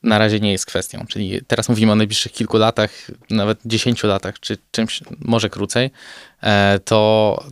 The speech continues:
t-, w tej przestrzeni, w której się znajdziemy niedługo, e, A I będzie miało taką odtwórczą pracę, ale, e, uważam, że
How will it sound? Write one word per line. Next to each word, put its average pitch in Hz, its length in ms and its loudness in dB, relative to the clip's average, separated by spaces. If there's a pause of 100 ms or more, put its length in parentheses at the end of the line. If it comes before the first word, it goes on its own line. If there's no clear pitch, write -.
t-, 107 400 -6
w - 100 -4
tej 151 180 2
przestrzeni, 107 680 2
w - 40 -12
której 104 240 -2
się 110 100 -4
znajdziemy 104 460 0
niedługo, 98 500 0 (380)
e, 92 260 2
A - 40 4
I 113 200 4
będzie 107 200 0
miało 95 200 2
taką - 260 -4
odtwórczą - 520 -4
pracę, - 360 -6
ale, 107 280 2 (480)
e, 104 600 4 (360)
uważam, 120 460 2
że 113 320 4